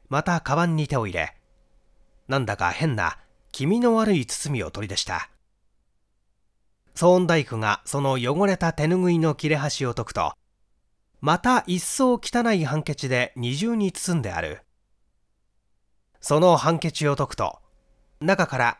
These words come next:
使い古した汚れたカラー。カバンの中身がガタガタ動かないために詰め込んだらしい草の塊が出た。カラーには他のものと同様、記号もなければ名前も書いていない。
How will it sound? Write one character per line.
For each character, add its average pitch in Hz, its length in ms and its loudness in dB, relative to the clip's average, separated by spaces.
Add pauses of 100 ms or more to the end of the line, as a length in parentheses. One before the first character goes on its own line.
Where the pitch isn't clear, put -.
(160)
使 - 240 0
い 226 140 4
古 202 260 2
し - 120 -4
た 87 180 -4
汚 110 260 -2
れ 185 80 0
た 135 160 -2
カ 139 180 -4
ラ 98 360 -4
ー。 - 40 -20 (880)
カ 190 120 6
バ 247 120 6
ン 254 140 2
の 233 120 8
中 226 240 2
身 202 120 2
が 160 180 2
ガ 214 140 2
タ 233 120 2
ガ 202 120 2
タ 165 140 2
動 190 200 4
か 226 120 2
な 202 100 2
い 165 80 0
た 175 100 -2
め 180 120 2
に 156 100 0
詰 151 220 -2
め 156 40 2
込 151 140 -2
ん - 20 0
だ 147 120 0
ら 139 100 2
し - 120 -6 (220)
い - 80 -18 (240)
草 - 260 2
の 233 160 4
塊 190 460 0
が 156 100 0
出 131 120 -2
た。 95 260 -6 (1600)
カ 240 140 2
ラ 233 140 6
ー - 20 4
に 143 140 0
は 110 300 2
他 247 240 2
の 262 100 4
も 226 140 2
の 156 80 0
と 113 160 -4
同 117 220 0
様、 107 400 -2 (580)
記 135 200 -2
号 170 240 4
も 160 140 2
な 151 120 0
け - 80 -8
れ 104 120 -4
ば 76 180 -2
名 92 160 -4
前 202 200 2
も 196 160 0
書 160 80 0
い 139 60 -2
て 101 80 -8
い 90 80 -8
な 80 120 -10
い。 78 200 -12